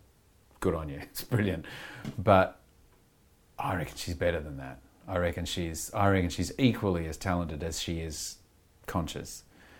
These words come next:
And to me, that's just so intoxicating and, and incredible. Oh, I mean, there's, there's plenty, you know, Gary Oldman, Philip Seymour Hoffman,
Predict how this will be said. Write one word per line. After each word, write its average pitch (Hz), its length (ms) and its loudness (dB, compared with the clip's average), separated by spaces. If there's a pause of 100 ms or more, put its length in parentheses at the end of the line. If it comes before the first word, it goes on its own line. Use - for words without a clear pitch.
(920)
And 90 360 2
to - 120 0
me, 101 360 8
that's 85 300 -2
just - 340 -10
so 95 460 2
intoxicating 78 800 -8
and, 65 180 -12 (200)
and 69 260 -12 (380)
incredible. 92 600 -4 (1120)
Oh, 85 120 -4
I 76 80 -6
mean, 76 200 -6
there's, 76 280 -8
there's 85 160 -8
plenty, 71 440 -8
you 76 60 -12
know, 78 140 -10 (280)
Gary 80 240 -6
Oldman, 71 460 -8 (800)
Philip 90 240 -2
Seymour 78 300 -8
Hoffman, - 380 -10